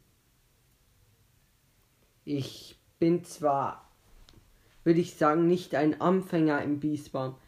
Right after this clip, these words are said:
Simulator, aber da ich,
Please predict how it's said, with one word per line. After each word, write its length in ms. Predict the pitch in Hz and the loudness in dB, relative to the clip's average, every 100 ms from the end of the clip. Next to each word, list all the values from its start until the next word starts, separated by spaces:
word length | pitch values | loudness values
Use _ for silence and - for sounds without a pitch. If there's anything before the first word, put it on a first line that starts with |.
| _ _ _ | _ _ _
Simulator, 1000 | - 165 160 151 143 147 156 165 156 - | 0 2 2 2 2 4 4 2 0 0
aber 540 | 147 143 139 135 - _ _ _ _ | 0 0 0 -2 -6 _ _ _ _
da 600 | - 143 139 139 131 131 _ _ _ _ | 0 0 0 -2 -4 -8 _ _ _ _
ich, 680 | 185 151 143 - - - | -2 -2 -2 -8 -20 -20